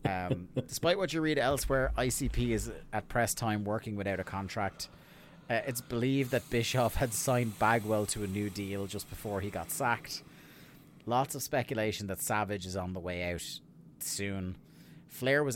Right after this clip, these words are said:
at the pay-per-view but left before the show started and never appeared on camera. Douglas has a partially torn bicep since the pay-per-view, but should be back within two weeks.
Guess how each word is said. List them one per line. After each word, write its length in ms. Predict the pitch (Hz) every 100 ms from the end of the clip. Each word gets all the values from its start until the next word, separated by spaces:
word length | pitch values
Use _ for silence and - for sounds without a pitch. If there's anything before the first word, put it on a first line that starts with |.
| -
at 240 | 131 165 -
the 60 |
pay-per-view 520 | - 147 139 113 107 95
but 160 | 82
left 260 | 101 107 -
before 320 | - 127 123
the 60 | 107
show 220 | - 120
started 560 | - 117 120 123 113 90
and 140 | 90
never 260 | 101 101 92
appeared 300 | 107 98 92
on 160 | 92
camera. 480 | 104 104 113 113 107 - - - - - - - - - - -
Douglas 420 | 120 123 131 -
has 160 | 120 101
a 40 |
partially 440 | - 110 107 113
torn 380 | 92 - 101 95 90
bicep 560 | 110 113 - 113 - - - - - -
since 260 | - 98 -
the 60 |
pay-per-view, 640 | - 101 92 90 90 85 - - - -
but 120 | 95
should 180 | - 95
be 60 |
back 240 | 90 92 -
within 200 | 87 80
two 240 | - 87
weeks. 380 | 85 82 -